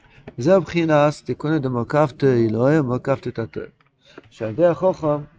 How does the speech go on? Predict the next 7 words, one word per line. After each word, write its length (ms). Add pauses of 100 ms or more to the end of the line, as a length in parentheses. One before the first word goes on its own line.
(280)
או, 60 (600)
שלקח 600
את 100
הנפשות 600
ואוי 200
להם 260
מהם, 320